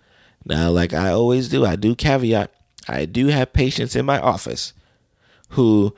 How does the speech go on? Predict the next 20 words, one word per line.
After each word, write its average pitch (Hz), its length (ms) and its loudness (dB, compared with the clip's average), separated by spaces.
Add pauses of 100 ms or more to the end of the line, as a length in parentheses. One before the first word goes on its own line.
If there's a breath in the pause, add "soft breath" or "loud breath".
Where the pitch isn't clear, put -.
(160 soft breath)
have 95 200 0
suffered 113 380 2
from 107 200 0
prostate 107 440 0
cancer 107 420 -2
at - 200 -8
the - 140 -8
age 73 280 -4
of - 120 -6
thirty, 160 420 2 (440 soft breath)
at 92 160 0
the 67 100 -4
age 87 140 0
of 85 100 -8
thirty-five, 110 840 -2 (360 soft breath)
at 82 120 -6
the 82 100 0
age 95 160 2
of 185 100 2
forty. - 480 -2